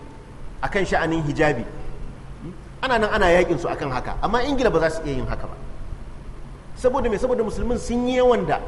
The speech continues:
kan cewar dole a yi ihtiramin addinin su. Yanzu suna nan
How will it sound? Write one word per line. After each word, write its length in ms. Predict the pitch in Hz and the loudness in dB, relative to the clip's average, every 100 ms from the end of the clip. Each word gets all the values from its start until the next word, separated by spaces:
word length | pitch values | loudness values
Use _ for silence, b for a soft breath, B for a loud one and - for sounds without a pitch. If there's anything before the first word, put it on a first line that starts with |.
| - - - | -10 -12 -10
kan 180 | - 233 | -2 -2
cewar 380 | - 208 180 160 | 0 0 2 2
dole 220 | 247 285 | 2 2
a 100 | - | 2
yi 80 | 160 185 | -2 -4
ihtiramin 380 | 170 156 151 143 123 | -6 -4 -2 -2 -6
addinin 360 | 117 131 117 | -6 -4 -6
su. 120 | 98 - - - - - - - - - - | -8 -12 -10 -10 -12 -10 -8 -8 -6 -2 0
Yanzu 200 | 175 226 | 0 0
suna 280 | 277 262 226 | 2 4 6
nan 420 | 240 240 240 | 8 8 4